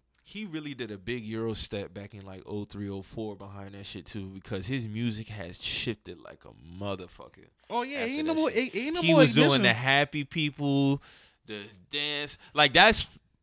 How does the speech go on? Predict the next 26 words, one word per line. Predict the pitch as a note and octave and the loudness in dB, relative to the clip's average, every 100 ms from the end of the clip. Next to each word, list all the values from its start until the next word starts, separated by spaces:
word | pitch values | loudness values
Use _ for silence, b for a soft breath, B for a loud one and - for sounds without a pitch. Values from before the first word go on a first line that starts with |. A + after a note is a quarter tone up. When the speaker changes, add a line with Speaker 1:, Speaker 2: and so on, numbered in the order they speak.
| - - | -20 6
Speaker 1:
that | D#3+ G#3+ E3 | 10 10 10
damn, | G3 G3+ C#3+ | 8 6 4
that, | F#3 A3+ - | 6 6 8
that | G#3+ G#3+ | 6 6
song | - A3 | 2 4
alone | F3 D3+ F3 E3+ | 4 4 4 4
is | C#3 | 0
played | - D3+ C3+ | 2 2 4
damn | C#3+ C#3 | 2 4
near | B2 | 2
at | G2+ | 4
every | B2+ B2+ B2 | 2 4 4
wedding, | A2 A2 G2 F#2 | 4 4 2 -2
bruh. | F2+ G#2+ - _ _ _ _ _ _ _ _ _ _ _ | -4 -6 -12 _ _ _ _ _ _ _ _ _ _ _
But | A#2+ C3 | -8 -4
he | D#3+ | -4
switched | F3 F3+ - | -2 0 0
up | D#3+ C3+ | -2 -2
his | D3+ | -4
whole, | - D#3+ D#3 D3+ - B | 2 2 4 2 -2 B
he | - G3 | -10 -6
switched | G#3+ - | -6 -2
up | E3+ | -2
his | D3+ A#2 | 0 -4
whole | - E3 E3+ E3+ | -2 2 4 2
persona | D3+ D3 E3 D3+ C#3+ | -2 -6 -4 -4 -4